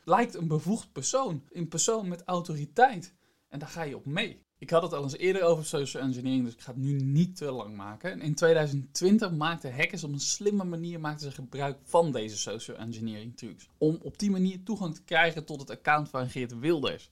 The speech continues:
Ze wisten het vertrouwen van medewerkers van Twitter te winnen en kregen zo toegang tot de interne systemen. Dat gaf ze de mogelijkheid om onder andere de tweetgeschiedenis van Wilders te manipuleren en zelfs een nep-tweet te posten.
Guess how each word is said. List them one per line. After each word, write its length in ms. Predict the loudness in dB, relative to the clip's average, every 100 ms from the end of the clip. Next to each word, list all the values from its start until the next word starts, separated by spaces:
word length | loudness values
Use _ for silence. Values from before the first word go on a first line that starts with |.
| _
Ze 140 | -12
wisten 300 | -4 -2 -2
het 140 | -4 -4
vertrouwen 600 | -6 -6 0 2 2 2
van 180 | 0 0
medewerkers 580 | 0 0 0 0 -2 -8
van 260 | -6 -6 _
Twitter 500 | -4 0 0 0 -2
te 120 | -6
winnen 360 | -8 -6 -8 -12 -20 _
en 140 | -10 0
kregen 420 | 4 4 2 -2
zo 340 | 4 4 4 -2
toegang 380 | 0 0 -2
tot 140 | -6 -8
de 100 | -10 _
interne 600 | 0 0 2 4 4 2
systemen. 720 | -2 -2 2 2 2 -6 _ _ _ _
Dat 140 | -12 2
gaf 200 | 4 4
ze 100 | 0
de 60 |
mogelijkheid 760 | -2 4 6 6 2 -2 -2 -2
om 100 | -6
onder 240 | -4 -4
andere 280 | 0 2 0
de 160 | -4 -8
tweetgeschiedenis 840 | -8 -6 -4 -4 -4 -2 -2 -2
van 320 | 0 0 0
Wilders 360 | 4 4 4 0
te 100 | -4
manipuleren 920 | -2 -2 -2 2 6 6 6 -2 -10 -4
en 260 | 4 4 4
zelfs 400 | 0 4 6 6 2
een 240 | 4 6
nep-tweet 600 | 6 4 2 -8 -6 0
te 160 | 2 0 _
posten. 540 | 4 6 6 2 -4